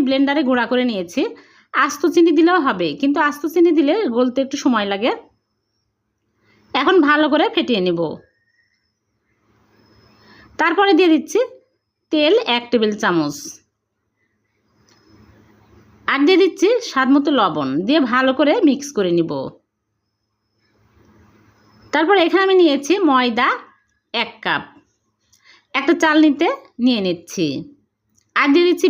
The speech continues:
বেকিং পাউডার হাফ চামচ, আর গুঁড়া দুধ দিয়ে দিচ্ছি ওয়ান ফোর্থ কাপ। গুঁড়া দুধ দিলে টেস্টি হবে, খেতে ভালো লাগবে। এখন ভালো করে চেলে নিব। চেলে নিলে বেশি ভালো হবে, যেহেতু ময়দার মধ্যে লাঞ্চ থেকে যায়। চেলে নিয়েছি, এগুলো ফেলে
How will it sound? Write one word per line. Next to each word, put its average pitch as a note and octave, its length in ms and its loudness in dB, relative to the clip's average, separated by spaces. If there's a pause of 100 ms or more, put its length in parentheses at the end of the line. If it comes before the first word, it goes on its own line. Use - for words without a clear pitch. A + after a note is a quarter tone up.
বেকিং C#4+ 200 4 (140)
পাউডার A#3+ 420 0
হাফ A3 240 -4
চামচ, D#3+ 340 -6 (1120)
আর A3 200 0 (100)
গুঁড়া C#4+ 280 2
দুধ E4+ 220 2
দিয়ে F4+ 180 2
দিচ্ছি F4+ 300 -2 (420)
ওয়ান B3 160 0 (100)
ফোর্থ G#3 280 -6
কাপ। D#3+ 140 0 (100)
গুঁড়া C#4 200 2
দুধ D4 180 2
দিলে D#4+ 140 2 (100)
টেস্টি C#4 380 0
হবে, D4 160 0 (100)
খেতে A#3 280 -2
ভালো G3 220 0
লাগবে। D3+ 300 -6 (720)
এখন F#4+ 160 0 (120)
ভালো D#4 220 2
করে F4+ 120 -2 (180)
চেলে C4 260 0
নিব। E3 140 -4 (280)
চেলে E4 260 4
নিলে D#4+ 160 2 (100)
বেশি D#4+ 240 -2
ভালো D4+ 220 -2
হবে, C#4 240 -2
যেহেতু B3+ 320 -2
ময়দার A#3 320 0
মধ্যে C4 240 2
লাঞ্চ G#3 180 0 (120)
থেকে C4 160 -2 (100)
যায়। G#3 180 0 (1400)
চেলে E4 280 4
নিয়েছি, D4+ 300 0
এগুলো D4 280 0
ফেলে B3 160 0